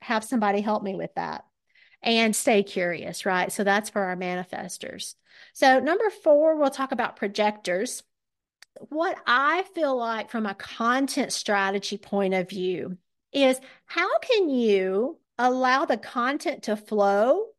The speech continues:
when it does, and then be certain that you capture it in that moment? Because my projectors, they can work in short bursts and get a,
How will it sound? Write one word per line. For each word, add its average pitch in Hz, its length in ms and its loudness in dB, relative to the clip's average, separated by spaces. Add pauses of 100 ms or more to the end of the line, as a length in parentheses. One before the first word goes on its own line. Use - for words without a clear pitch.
(400)
when 247 200 2
it 202 180 -2
does, 208 720 0 (880)
and 247 220 -2
then 226 500 2 (480)
be 247 140 4
certain 240 500 2
that 196 160 2
you 208 80 0
capture - 560 -2
it 180 80 -2
in 180 120 -2
that 165 180 -6
moment? 147 640 -10 (400)
Because 262 320 0
my 254 240 2
projectors, 247 960 0
they 240 280 2
can 233 340 -6
work 233 300 -2
in 214 100 -4
short 226 460 -2
bursts 208 800 -2 (360)
and 233 180 4
get 220 260 6
a, 214 160 0